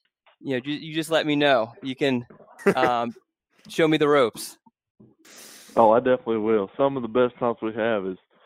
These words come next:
Speaker 3: pulling a crab net. I'll definitely have to take you
Speaker 2: Mm.
Speaker 3: out sometime.
Speaker 2: I love that. I've, I've been deep sea fishing. I love that kind of stuff. I don't do much, much of it anymore. I've never been hunting. Uh, I grew up in Greensboro, Jefferson, so we have the same, uh, area code. Um,
Speaker 3: Oh, I got you.
Speaker 2: but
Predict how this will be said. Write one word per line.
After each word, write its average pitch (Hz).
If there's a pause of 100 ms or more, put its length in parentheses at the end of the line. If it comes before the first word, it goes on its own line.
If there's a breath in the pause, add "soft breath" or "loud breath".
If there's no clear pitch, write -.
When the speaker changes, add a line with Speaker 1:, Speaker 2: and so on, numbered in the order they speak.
(400 soft breath)
Speaker 3:
pulling 120
a 101
crab 107
net. 95
I'll 120
definitely 123
have 104
to 107
take 95
you 180
Speaker 2:
Mm. 139
Speaker 3:
out 101
sometime. 98 (1000 soft breath)
Speaker 2:
I 92
love 92
that. 85
I've, 101
I've 92
been 98
deep 90
sea 95
fishing. 92
I 101
love 90
that 85
kind 87
of 80
stuff. 78
I 113
don't 117
do 101
much, 95 (240)
much 98
of 92
it -
anymore. 87
I've 101
never 107 (100)
been 90
hunting. 85 (480)
Uh, 85
I 101
grew 127
up 113
in 101
Greensboro, 85
Jefferson, 80
so 82
we 87
have 85
the 82
same, 82
uh, 78
area 80
code. 78 (520 soft breath)
Um, 80
Speaker 3:
Oh, 110
I 127
got 110
you. 90
Speaker 2:
but 82